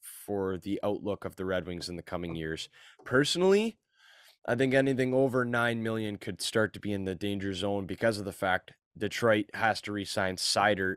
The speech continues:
and Raymond next year as well. So,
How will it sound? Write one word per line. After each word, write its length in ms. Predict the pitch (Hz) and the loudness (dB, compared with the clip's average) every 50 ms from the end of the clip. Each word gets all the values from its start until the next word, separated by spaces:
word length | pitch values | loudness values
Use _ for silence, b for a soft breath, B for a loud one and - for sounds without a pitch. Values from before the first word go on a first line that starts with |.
| - _ | -6 _
and 320 | - 101 95 87 85 85 | -8 -6 -6 -4 -4 -4
Raymond 400 | 87 98 104 104 95 85 82 82 | -2 0 0 0 -2 -4 -8 -8
next 360 | 80 82 85 - - - - - | -8 -8 -8 -8 -10 -12 -10 -10
year 240 | 82 80 78 - _ _ | -8 -10 -10 -12 _ _
as 180 | - 90 82 - | -8 -8 -8 -2
well. 280 | 95 98 90 85 82 - | 0 2 2 2 2 0
So, 380 | - - 98 92 90 90 85 | -2 -2 0 0 0 -2 -4